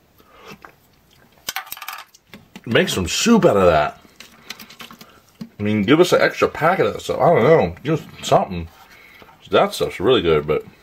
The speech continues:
there you have it. That's the, uh, chicken breast fillet M R E. Menu number twenty-one.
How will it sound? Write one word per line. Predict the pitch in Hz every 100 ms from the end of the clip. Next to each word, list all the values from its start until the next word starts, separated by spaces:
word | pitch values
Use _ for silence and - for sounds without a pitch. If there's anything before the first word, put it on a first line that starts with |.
| - _ _ _ _ - - - - - - -
there | 139
you | 123
have | 120
it. | 98 - - - - - - _ _
That's | - 107 -
the, | - 107 98
uh, | 95 90 87 - _ - - - _ _
chicken | - - 120 107
breast | 101 98 -
fillet | 92 92 104 98 87 - _ _ - - - - - 107
M | 98
R | 92 85 98
E. | 92 85 - - - - - - - 104
Menu | 123 117
number | 113 110 95
twenty-one. | - 117 110 101 107 95